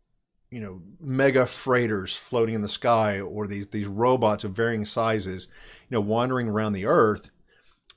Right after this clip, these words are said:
Yeah, Joe, just like cern. So basically just like cern. Um, so these kids might see these giant mega fl-,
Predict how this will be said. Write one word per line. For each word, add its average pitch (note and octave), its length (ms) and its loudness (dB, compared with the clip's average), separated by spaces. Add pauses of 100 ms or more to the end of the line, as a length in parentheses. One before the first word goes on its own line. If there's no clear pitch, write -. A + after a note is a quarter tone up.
(120)
Yeah, D#3 260 8
Joe, A#2 280 2
just C#3+ 260 2
like B2+ 160 4
cern. A2 480 0
So A#2+ 180 2
basically B2 340 4
just B2+ 220 0
like A2 140 4
cern. F#2 440 0 (720)
Um, A#2 520 0 (920)
so D3+ 180 6
these B2+ 320 0
kids A3+ 240 -2
might B2+ 200 0
see C#3+ 100 -2
these B2+ 140 0
giant A2+ 280 -2
mega C#3 200 -2
fl-, A2 160 -6